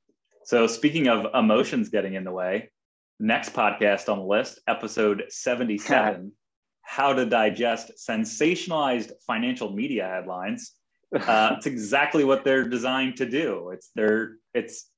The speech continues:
Speaker 1: in theory, it's
Speaker 2: Entertainment.
Speaker 1: entertain-, it's
Speaker 2: <laughs>
Speaker 1: entertainment,
Speaker 2: Yeah.
Speaker 1: right? They, it is, it is designed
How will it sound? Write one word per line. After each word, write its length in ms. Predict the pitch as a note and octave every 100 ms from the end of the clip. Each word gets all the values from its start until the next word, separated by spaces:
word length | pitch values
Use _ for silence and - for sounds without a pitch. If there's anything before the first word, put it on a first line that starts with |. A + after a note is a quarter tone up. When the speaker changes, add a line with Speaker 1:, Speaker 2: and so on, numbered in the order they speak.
| _ _ _ _ _ -
Speaker 1:
in 160 | D#3
theory, 400 | - G#3 F#3+ F3+
it's 120 | D#3 C3+
Speaker 2:
Entertainment. 540 | A#2+ G2+ G2 C#3+ -
Speaker 1:
entertain-, 220 | B2 A#2+ C#3
it's 80 | D3
Speaker 2:
<laughs> 100 | C#3+
Speaker 1:
entertainment, 540 | D3 - - G#2+ F#2
Speaker 2:
Yeah. 60 | A2
Speaker 1:
right? 200 | A#2+ A#2+
They, 220 | B2 B2 C3+
it 100 | B2+
is, 280 | C3 - - _ _ _ _ _
it 120 | C3
is 140 | C3+ A2
designed 680 | C3+ A#2 C3+ C#3 D3+ D3+